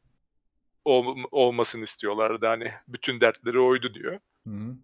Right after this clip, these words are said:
Speaker 1: Öyle gözüküyor. Yani Rhaenys'i varis ilan ettiler. Orada hala kimsenin salladığı yok. Zaten cupbearer'lık yapıyor. Hani varis ilan edilen lord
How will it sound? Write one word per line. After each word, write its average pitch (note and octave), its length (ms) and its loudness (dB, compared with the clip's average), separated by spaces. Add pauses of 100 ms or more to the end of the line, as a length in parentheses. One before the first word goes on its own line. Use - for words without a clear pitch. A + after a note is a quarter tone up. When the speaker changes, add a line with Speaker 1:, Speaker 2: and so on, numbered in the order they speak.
(100)
Speaker 1:
Öyle F3+ 200 8
gözüküyor. A#2 440 2
Yani A#2+ 300 2
Rhaenys'i C3 400 2
varis C3+ 340 6
ilan C3+ 220 2
ettiler. C3+ 560 2 (140)
Orada B2+ 380 0
hala C3+ 380 6 (800)
kimsenin C3+ 460 -4
salladığı C3 500 4
yok. A2 220 0
Zaten A#2+ 460 -2 (140)
cupbearer'lık B2 800 0
yapıyor. B2 440 -8 (520)
Hani C3 280 4 (1300)
varis C3 440 8
ilan D3+ 320 8
edilen D3+ 400 2 (360)
lord C#3 280 4